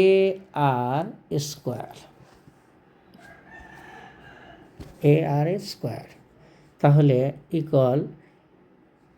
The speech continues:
এর মান আমরা পাইছি থ্রি into থ্রি, তার উপর হোল স্কয়ার। তাহলে তিন তিরিক্ষা নয়, তিন নং সাতাশ। চতুর্থ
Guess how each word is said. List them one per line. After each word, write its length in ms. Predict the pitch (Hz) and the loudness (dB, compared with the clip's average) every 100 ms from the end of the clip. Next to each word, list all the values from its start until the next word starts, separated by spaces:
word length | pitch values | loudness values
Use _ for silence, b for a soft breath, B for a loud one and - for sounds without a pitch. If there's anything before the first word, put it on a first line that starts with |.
| _ _ _ - | _ _ _ -2
এর 180 | 180 175 170 | 2 2 2
মান 160 | 170 170 | 2 2
আমরা 180 | 165 170 165 | 2 0 0
পাইছি 340 | 175 156 - 156 151 | -2 -2 -2 -4 -2
থ্রি 340 | - 170 185 214 - - 160 | -4 0 0 -2 -6 -2 0
into 380 | 151 147 147 147 139 143 | 0 0 0 0 0 -2
থ্রি, 300 | - 156 190 226 - | -4 0 0 0 -2
তার 160 | 139 139 | 0 0
উপর 180 | 135 135 113 | -2 -6 -4
হোল 120 | 120 117 | -8 -10
স্কয়ার। 300 | - - - - _ _ b b b b b - | -16 -20 -20 -20 _ _ b b b b b 0
তাহলে 260 | 143 143 143 147 - _ _ _ _ | 4 4 4 0 -10 _ _ _ _
তিন 120 | 160 156 | 2 2
তিরিক্ষা 340 | 165 170 170 180 175 | 2 0 2 4 4
নয়, 160 | 196 226 | 2 0
তিন 140 | - 151 143 | 2 6 6
নং 100 | 135 120 - | 4 0 -4
সাতাশ। 500 | 123 117 - - - - - _ _ _ _ _ _ b b b b b b b | -6 -6 -12 -16 -16 -16 -18 _ _ _ _ _ _ b b b b b b b
চতুর্থ 500 | - 190 190 190 | 2 2 2 -2